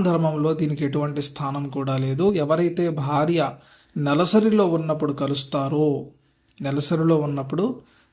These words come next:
భార్యతో కలుస్తారో వాళ్ళు కూడా చాలా పెద్ద పాపం చేసిన వారు అవుతారు. అందువలనే ఈ యొక్క తప్పు నుంచి కూడా బయటికి రావాలి. ఎవరైతే ఆడవారు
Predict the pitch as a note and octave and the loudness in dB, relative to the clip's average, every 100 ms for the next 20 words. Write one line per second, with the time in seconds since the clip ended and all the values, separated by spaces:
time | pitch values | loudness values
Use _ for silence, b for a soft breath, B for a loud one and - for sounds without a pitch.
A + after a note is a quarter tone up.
0 | - C3 C3 D3+ D#3 F3 - D#3 E3 - | -8 -4 0 0 2 0 0 0 -2 0
1 | D#3 C#3 E3+ A3 b b b _ D3 C3+ | 0 0 -2 -6 b b b _ 0 2
2 | D#3 F3+ E3+ D#3+ C#3+ C#3 C#3 D#3 D3 D3+ | 4 2 0 0 0 -2 -4 0 0 0
3 | C3+ C#3 C3 C3 D3+ D3 D3 C3+ C#3 C#3 | -4 -4 -4 -2 -4 -4 -6 -6 -6 -6
4 | C3+ B2 B2+ C3 - _ _ _ _ - | -6 -8 -12 -18 -20 _ _ _ _ -6
5 | D3 D#3 D3 D3 G#3 A#3+ b b b - | 0 2 2 0 -2 -4 b b b -2
6 | D#3 E3+ F3 E3+ E3 F3 E3 E3 - D#3 | 4 4 4 0 0 2 2 0 0 0
7 | D3 C#3 C3+ C#3 C#3+ C#3 C3+ C#3 F3 A3 | 0 0 0 0 0 0 0 0 -2 -4
8 | _ _ b b b - C#3+ D#3 E3 E3 | _ _ b b b -4 2 4 4 2
9 | E3 D#3+ C#3+ D3+ D#3+ D#3 D#3+ | 2 2 2 2 4 2 2